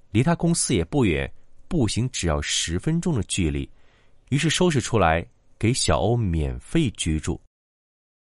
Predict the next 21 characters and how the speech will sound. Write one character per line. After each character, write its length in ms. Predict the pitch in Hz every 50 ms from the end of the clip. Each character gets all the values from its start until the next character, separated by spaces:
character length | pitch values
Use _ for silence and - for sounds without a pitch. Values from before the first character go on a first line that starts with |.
| _ _ _ _ _ _ _ _ _ _ _ -
这 160 | - 226 208
个 100 | 143 117
小 240 | - - 90 78 73
区 160 | - - 85
什 260 | - - - - 76
么 140 | 82 117 165
都 180 | - - 104 95
好， 300 | - - - - - - _ _ _ - _ -
就 180 | - - 180 135
是 180 | - - 101
楼 300 | 90 82 76 73 87 120
实 200 | 139 - - 104
在 160 | 92 - 98 90
太 440 | - - - - - 202 185 143
老 380 | 95 78 76 73 67 64 55 55
了， 160 | 65 78 - - - - - - - - - - - -
建 180 | - - 147 139
成 160 | - 120 107
时 200 | - - 117 110
间 160 | 131 139 143
是 280 | - - - 90 69